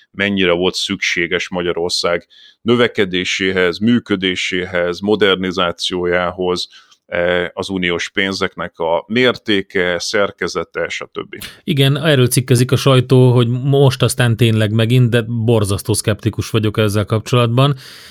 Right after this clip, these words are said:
Speaker 2: É-, ezt is el tudom neked mondani, hogy miért, de szerintem erről tényleg beszéljünk akkor, amikor elérkeztünk oda, és nézzük meg azt, és szerintem érdemes lenne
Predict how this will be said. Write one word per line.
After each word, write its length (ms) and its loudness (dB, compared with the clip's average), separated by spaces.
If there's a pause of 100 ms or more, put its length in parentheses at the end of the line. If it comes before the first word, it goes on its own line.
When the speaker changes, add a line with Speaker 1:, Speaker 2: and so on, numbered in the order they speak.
(220)
Speaker 2:
É-, 300 2
ezt 340 -2
is 120 -4
el 120 2
tudom 260 0
neked 260 0
mondani, 280 2
hogy 160 2
miért, 580 2
de 360 2
szerintem 460 2
erről 200 4
tényleg 300 2
beszéljünk 460 2
akkor, 300 0
amikor 340 2
elérkeztünk 680 -2
oda, 260 2 (320)
és 180 -4
nézzük 400 2
meg 200 2
azt, 340 2 (480)
és 180 0
szerintem 800 2
érdemes 580 2
lenne 460 0